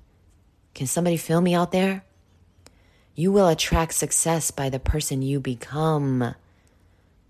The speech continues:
Hmm, slow motion this side. I got nothing else to say that's more important than that. Please do me a favor.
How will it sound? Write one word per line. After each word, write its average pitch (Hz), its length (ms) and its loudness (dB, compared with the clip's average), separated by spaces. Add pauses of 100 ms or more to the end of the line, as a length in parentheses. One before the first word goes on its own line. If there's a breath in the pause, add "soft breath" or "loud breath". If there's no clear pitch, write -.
(400)
Hmm, 156 1200 -2
slow - 420 -10
motion 165 440 -6
this 170 200 -16
side. - 680 -20 (3750)
I 147 60 -10
got 151 140 -8
nothing 151 280 -6
else 143 200 -8
to 156 80 -10
say 139 440 -8 (520)
that's - 200 -14
more 143 120 -4
important 151 320 -6
than 139 120 -4
that. 135 240 -8 (720)
Please 156 240 -2
do 160 100 -4
me 151 120 2
a 143 60 0
favor. 156 460 2